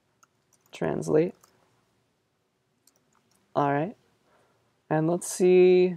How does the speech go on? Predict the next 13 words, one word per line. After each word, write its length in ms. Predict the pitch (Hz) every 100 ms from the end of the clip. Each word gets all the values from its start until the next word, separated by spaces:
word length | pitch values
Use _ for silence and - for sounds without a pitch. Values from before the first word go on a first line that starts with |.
| 170
if 180 | 165 165
I 60 |
did 160 | 170 175
anything 300 | 165 170 175
wrong, 260 | 196 -
because 280 | - - 156
this 180 | 160 151
was 180 | 143 135
completely 480 | 151 135 240 170 123
from 160 | -
scratch 360 | - - 65 -
this 160 | -
time. 220 | - -